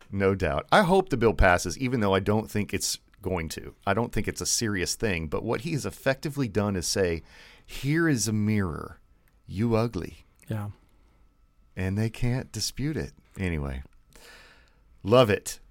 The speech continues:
Speaker 1: This was a good, this was a good topic. I'm glad that you brought it, and I'm glad that we know a little bit more about Alan Dulles and how the things are connected going back all the way to World War One. And it explains a lot,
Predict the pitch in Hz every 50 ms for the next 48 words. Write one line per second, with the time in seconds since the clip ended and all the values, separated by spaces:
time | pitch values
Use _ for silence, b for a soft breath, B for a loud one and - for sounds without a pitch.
0 | _ _ _ _ _ _ _ _ - 123 143 - - - - 87 87 95 107 107
1 | 107 104 104 - - - - - - - - 117 - 101 82 80 95 90 - -
2 | 92 87 90 - 82 - - - - - - _ - 95 101 107 113 107 87 90
3 | 101 104 110 117 107 107 - 110 104 95 - 101 98 104 107 113 - - - 98
4 | 98 104 104 98 87 98 110 117 117 - - 113 104 101 101 104 101 98 101 101
5 | 101 110 110 - 104 104 101 92 98 95 - 110 104 95 98 98 87 87 95 95
6 | 98 113 113 - - - - 104 95 90 82 87 101 110 110 113 117 - - 90
7 | 92 - - - 110 107 107 117 117 - - - 92 87 - - 92 92 95 107
8 | 107 - 117 113 101 98 95 90 92 92 90 90 90 92 98 - - - 101 104
9 | 131 160 156 127 120 107 98 98 98 98 92 87 87 87 87 87 90 92 90 92
10 | 92 95 95 b b b b b b b b - - 110 101 101 98 95 98 92
11 | - - - - - - 113 101 117 - - - - 113 123 143 165 147 113 90
12 | 82 78 85 92 101 92 - -